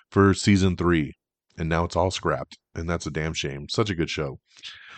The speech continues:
Um, Mission Impossible: Dead Reckoning is coming soon to Paramount Plus, and supposedly when it does, they're dropping the part one. We heard the rumor about this a while back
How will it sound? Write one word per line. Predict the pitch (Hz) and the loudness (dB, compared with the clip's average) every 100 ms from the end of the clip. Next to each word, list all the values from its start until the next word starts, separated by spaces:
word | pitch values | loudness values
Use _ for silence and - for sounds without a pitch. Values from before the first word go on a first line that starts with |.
| - - | -4 8
Um, | 113 120 117 | 10 10 8
Mission | 156 190 | 6 8
Impossible: | 185 170 170 160 160 | 8 10 8 8 4
Dead | 135 147 131 | 8 6 6
Reckoning | 127 131 147 151 151 | 6 6 4 4 4
is | 135 | 2
coming | - 131 131 | 4 2 2
soon | - 131 | 2 2
to | 120 | 2
Paramount | 104 113 107 101 95 | 4 4 6 6 4
Plus, | 117 127 196 - - - | 6 6 6 0 -8 -2
and | 98 98 98 98 95 | 2 4 4 4 2
supposedly | 90 95 107 196 220 156 131 | -2 -2 4 6 6 4 6
when | 117 | 4
it | 107 | 4
does, | 95 139 147 95 95 - _ _ _ _ | 4 6 6 4 2 -8 _ _ _ _
they're | 92 | 0
dropping | 98 82 98 135 151 117 | 2 4 6 6 6 4
the | 85 - | 2 -2
part | - 117 123 | 4 6 6
one. | 101 95 120 131 78 76 - - 110 | 4 2 4 4 2 -4 -8 -4 4
We | |
heard | 113 139 | 8 10
the | 123 | 12
rumor | 127 131 113 | 12 12 10
about | 104 101 | 10 8
this | 98 - | 6 2
a | |
while | 98 95 | 6 6
back | 87 95 92 | 8 8 6